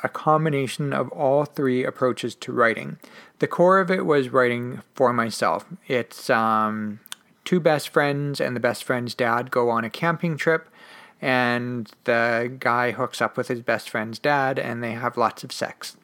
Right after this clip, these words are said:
That's the basic premise of it. Uh, story I wanted to tell. However, I did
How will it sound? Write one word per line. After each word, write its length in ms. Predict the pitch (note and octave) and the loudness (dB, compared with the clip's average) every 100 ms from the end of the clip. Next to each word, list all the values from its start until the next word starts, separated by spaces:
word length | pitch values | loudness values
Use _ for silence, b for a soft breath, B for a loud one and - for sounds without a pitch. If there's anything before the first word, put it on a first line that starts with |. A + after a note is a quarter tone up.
| _ | _
That's 220 | - D#3 - | 0 2 2
the 80 | |
basic 340 | D#3+ C#3+ - C3+ | 2 2 0 -2
premise 380 | C3 A#2+ A2+ - | -2 -2 -6 -2
of 160 | C3 B2 | 0 0
it. 220 | - - B B B B | -2 -6 B B B B
Uh, 300 | - C#3 C#3 | 2 4 4
story 400 | F3+ - D#3 D#3+ | 2 4 6 6
I 60 | D3+ | 4
wanted 280 | C#3 B2+ - | 4 2 -2
to 80 | - | -4
tell. 360 | - A#2 F3 - B B B B B B - | 0 0 -2 -12 B B B B B B -2
However, 640 | E3 F3+ E3+ C3 B2+ F#3+ | 4 6 6 6 4 2
I 120 | D#3+ | 0
did 640 | C3+ - C#3 D3+ C#3 D3+ | -2 0 2 2 0 -8